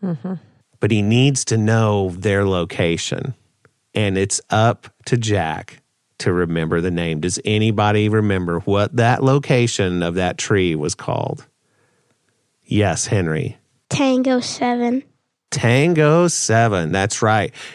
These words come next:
Speaker 2: And Jack was super proud of himself that he remembered. But then the dust off is called off, and Rusty says that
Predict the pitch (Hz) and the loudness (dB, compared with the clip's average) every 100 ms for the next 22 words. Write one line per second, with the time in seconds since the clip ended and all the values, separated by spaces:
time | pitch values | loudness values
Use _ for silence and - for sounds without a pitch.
0 | - 123 117 107 117 117 101 - - 104 | 0 2 2 2 2 2 -2 -2 0 0
1 | 101 95 - 85 92 104 90 80 - 85 | 0 -2 -2 0 0 0 -2 -4 -2 -2
2 | 76 87 - - 92 85 78 76 82 78 | -2 -2 -2 -2 -2 0 -2 -4 -2 0
3 | 95 139 92 52 50 - _ _ _ _ | 0 0 0 -4 -6 -14 _ _ _ _
4 | _ _ _ _ - 131 - 123 151 160 | _ _ _ _ -2 0 0 2 2 4
5 | 123 113 - 117 104 120 147 160 - 98 | 2 0 0 -2 0 2 2 2 0 0
6 | 92 87 - - _ _ _ - - - | 0 -2 -6 -14 _ _ _ -4 -2 -2
7 | - - 131 131 117 85 67 62 - - | -6 0 2 4 2 -2 -4 -6 -8 -12
8 | - _ _ _ _ - 120 113 110 - | -20 _ _ _ _ 0 2 2 0 -2
9 | - 262 110 135 147 - 107 104 - 107 | -8 -2 2 2 0 0 0 0 0 0
10 | 95 90 87 - 104 92 - | 0 0 -2 -2 0 0 -4